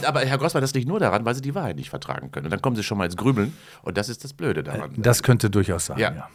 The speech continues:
Speaker 2: Na, Sie haben völlig recht. Aber wir, wir wollen ja genau diese Entscheidungsprozesse mal, äh, unter die Lupe nehmen,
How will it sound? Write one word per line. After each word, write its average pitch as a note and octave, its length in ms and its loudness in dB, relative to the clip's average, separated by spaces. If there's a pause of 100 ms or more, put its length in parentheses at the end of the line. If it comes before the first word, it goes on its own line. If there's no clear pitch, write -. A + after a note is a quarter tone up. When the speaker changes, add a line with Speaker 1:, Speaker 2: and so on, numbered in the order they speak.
Speaker 2:
Na, G2 160 -2
Sie G#2 160 2
haben A#2 80 4
völlig G2+ 240 -2
recht. - 220 -16
Aber F3+ 220 8
wir, E3+ 440 6
wir D#3 240 6
wollen F3 220 8
ja D#3+ 220 8
genau C#3+ 420 4
diese C3+ 260 2
Entscheidungsprozesse B2 1000 2
mal, F#2+ 480 0
äh, - 20 -12
unter A2+ 220 -2
die F#2+ 80 2
Lupe G2+ 280 -2
nehmen, F2 400 -2